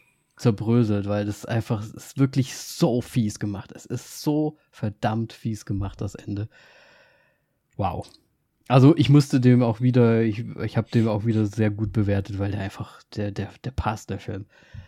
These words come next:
Also ist vielleicht für mich sogar die beste <laughs> Stephen King-Verfilmung. So, ich weiß nicht. Kann man nicht anders sagen. Ja, dann, dann bin ich wieder zurück zu den Aliens gekommen, aber das habe ich ja eben schon gesagt. Und einen Film habe ich mir noch angeschaut.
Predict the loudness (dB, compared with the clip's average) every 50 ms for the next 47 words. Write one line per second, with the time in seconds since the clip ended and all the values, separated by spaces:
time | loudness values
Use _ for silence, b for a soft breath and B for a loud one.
0 | b b b b -4 -2 2 2 4 4 4 2 0 -2 -2 2 2 2 2 0
1 | 0 2 4 6 8 6 6 4 0 -2 0 0 0 0 0 2 2 2 2 2
2 | 0 -2 0 0 0 0 -2 -2 -2 -2 2 4 4 2 2 0 -2 -2 -2 -4
3 | -4 -6 -10 -10 -8 -8 -8 -6 -6 -4 -4 -4 -4 -4 -4 -6 -6 -10 _ B
4 | B B B B B B B B B B -10 -4 -2 -2 0 0 -2 -6 -8 -10
5 | -6 -4 -2 0 0 0 0 -2 -2 -4 -6 -10 _ _ _ _ _ _ _ _
6 | _ _ _ _ _ _ _ _ _ _ _ _ _ _ _ _ _ 4 6 6
7 | 6 6 4 2 0 -2 -4 -6 -6 -6 -6 -6 -6 -8 -10 -12 _ _ _ _
8 | _ _ _ _ _ _ _ _ b b b b b b b 2 4 4 6 8
9 | 6 6 6 6 6 6 8 8 6 6 8 6 6 6 4 2 0 0 2 2
10 | 4 4 4 4 4 4 4 4 4 4 2 -2 -2 2 4 6 6 6 6 6
11 | 4 4 4 4 4 4 4 2 2 2 0 0 0 0 -2 -2 -2 -4 -6 0
12 | 4 4 4 4 2 0 _ 0 2 4 4 4 4 4 4 4 6 6 6 4
13 | 4 2 0 2 4 4 4 4 4 2 2 0 0 0 0 0 0 0 -2 -4